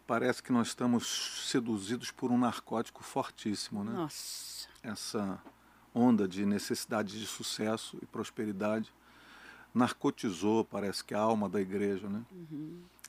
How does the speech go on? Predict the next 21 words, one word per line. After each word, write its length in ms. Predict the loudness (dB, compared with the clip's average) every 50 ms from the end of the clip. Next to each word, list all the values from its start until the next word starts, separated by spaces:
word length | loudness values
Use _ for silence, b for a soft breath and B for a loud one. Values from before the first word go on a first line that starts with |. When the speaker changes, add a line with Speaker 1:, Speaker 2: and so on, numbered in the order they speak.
| -14 _
Speaker 1:
Parece 260 | -4 -4 -4 -4 -2
que 60 | -4
tá 80 | -4 0
todo 220 | 2 4 6 8
mundo 180 | 8 8 8 8
assim 260 | 6 6 4 2 4
tomado 520 | 4 4 4 6 6 8 8 6 6 6
e, 140 | 4 2 2 2
e 120 | 2 2
mede 600 | 4 6 8 8 8 8 6 4 0 0 0 0 0 -2
o 60 | -4
sucesso 560 | -4 -4 -4 -4 0 4 6 6 6 4 0
a 20 | -2
partir 540 | -2 -4 -4 -4 -8 -10 -4 -2 -2 0 2
das 200 | 2 0 0 0
coisas, 540 | 0 2 4 4 4 4 2 -2 -6 -4
né? 100 | -4 -6
Speaker 2:
Do 60 | -6 -6
que 80 | -6
se 160 | -6 -6 -6
tem. 400 | -6 _ -6 -4 -4 -4 -6 -6